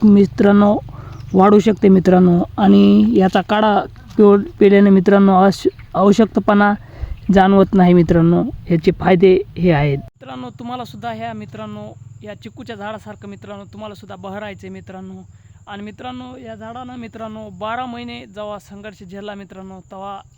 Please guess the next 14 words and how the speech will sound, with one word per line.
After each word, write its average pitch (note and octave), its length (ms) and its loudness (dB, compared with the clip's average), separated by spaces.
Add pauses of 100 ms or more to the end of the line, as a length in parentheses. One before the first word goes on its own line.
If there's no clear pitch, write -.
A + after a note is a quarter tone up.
याला F#3 160 -20
मित्रांनो G#3 580 -20 (260)
एवढं G3 360 -16 (760)
चिकू G#3 220 -18
लागलेले G#3+ 320 -14
आहेत G3+ 180 -20
मित्रांनो. F#3 460 -18 (380)
तर F#3+ 60 -18
मित्रांनो, A#3 440 -18
असंच G#3+ 380 -16
तुम्ही A3 180 -18
सुद्धा G#3+ 320 -16 (280)
स्वतःच्या G3+ 340 -20
जीवनामध्ये G3 640 -18